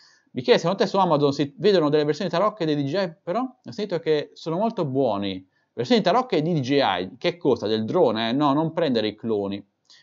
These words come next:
Buonasera a tutti. Ok, quindi ora qui ci sarà la diretta.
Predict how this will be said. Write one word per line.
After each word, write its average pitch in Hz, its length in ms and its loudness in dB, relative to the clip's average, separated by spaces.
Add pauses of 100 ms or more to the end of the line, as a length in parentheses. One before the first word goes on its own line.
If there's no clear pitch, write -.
Buonasera 202 800 2
a 196 100 0
tutti. 131 680 -4 (840)
Ok, 139 460 2
quindi 151 220 4
ora 139 240 4
qui 143 140 -2
ci 127 100 -8
sarà 123 260 -2
la 117 100 2
diretta. 247 560 -2